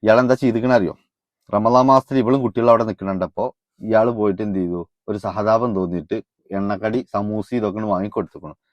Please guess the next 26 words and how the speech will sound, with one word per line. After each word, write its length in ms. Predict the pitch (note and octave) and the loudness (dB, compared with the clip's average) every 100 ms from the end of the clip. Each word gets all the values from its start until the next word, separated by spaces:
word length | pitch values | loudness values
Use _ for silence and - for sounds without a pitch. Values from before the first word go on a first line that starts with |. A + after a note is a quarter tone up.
| _ _ _ _ | _ _ _ _
എന്നിട്ട് 180 | E3+ E3+ | -4 -2
ചുളിവിൽ 540 | D#3+ D3+ D#3 D3+ E3+ | 2 2 2 2 4
ആ 40 | E3 | 4
നമ്പറാണ് 460 | C#3 A2+ G#2+ A2+ | 2 2 2 2
വാങ്ങിക്കണു. 480 | A#2 G2+ E2+ - D#2 _ _ _ _ _ | 2 0 -2 -10 -16 _ _ _ _ _
ഇവളെ 300 | - F#3+ G3+ | -4 2 4
നമ്പർ 320 | D3+ D3 D3 | 4 6 8
എന്ന് 160 | D#3 D#3+ | 8 6
പറഞ്ഞു 180 | D3+ D3+ | 4 4
കഴിഞ്ഞിട്ടുണ്ടെങ്കിൽ 560 | D3+ D3+ D3 C#3+ C#3+ | 2 0 0 0 4
അക്ഷയ് 340 | B2+ - C#3 C#3 | 4 4 2 4
പോയി 200 | D3 C3+ | 4 4
ചോദിച്ചാലും 460 | C#3+ B2+ C3 C3+ | 2 4 4 4
കിട്ടും, 480 | A#2 - - B3+ A3 | 0 -4 -6 -4 -4
ഏ, 40 | G2+ | -2
അല്ലെങ്കിൽ 400 | G#2+ G#2+ A2 A#2+ | -2 -2 -2 2
പഞ്ചായത്തിൽ 440 | A2+ A2 A2+ A#2 | 2 4 2 0
പോയി 160 | A#2 A2+ | -2 0
ചോദിച്ചാലും 440 | A2+ A2+ A2+ A2+ | -2 0 0 0
കിട്ടും. 300 | F#2+ - F#2+ | -6 -4 -4
അങ്ങനെ 480 | G2 G2 G#2+ A2 A#2+ | -4 -6 -4 0 0
ഫേമസ് 380 | B2 A2+ A2+ B2 | 0 -2 -2 0
ആണല്ലോ 260 | A#2+ A2+ | 2 2
ഇവള്. 240 | G#2 - A3 - - - | 2 -2 -6 -12 -20 -6
ഏ, 120 | F#2+ - A#5 - - - | -4 -2 -4 -4 -4 -2
അപ്പൊ 240 | F2+ B2 | 4 6